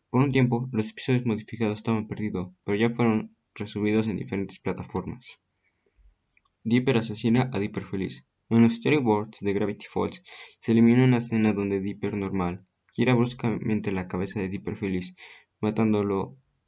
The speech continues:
insanamente. La escena fue eliminada por ser excesivamente violenta.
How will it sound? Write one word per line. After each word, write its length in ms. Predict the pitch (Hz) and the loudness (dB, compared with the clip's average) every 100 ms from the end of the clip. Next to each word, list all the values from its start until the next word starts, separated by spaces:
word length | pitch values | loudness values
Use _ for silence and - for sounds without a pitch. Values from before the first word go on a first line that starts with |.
| _ | _
insanamente. 1300 | 107 107 120 117 107 98 - _ _ 113 107 90 - - - | -2 0 0 2 2 -2 -10 _ _ 2 2 0 -4 -6 -4
La 60 | |
escena 260 | 110 123 113 | 0 2 2
fue 100 | 110 | 2
eliminada 560 | 98 95 95 104 92 _ | 0 0 -2 -2 -6 _
por 160 | 107 101 | -4 -2
ser 160 | 113 | -2
excesivamente 720 | 107 - - 117 104 98 101 | -4 -8 -6 -4 -2 -4 -4
violenta. 640 | 98 92 90 87 87 85 | -2 0 -2 -4 -6 -10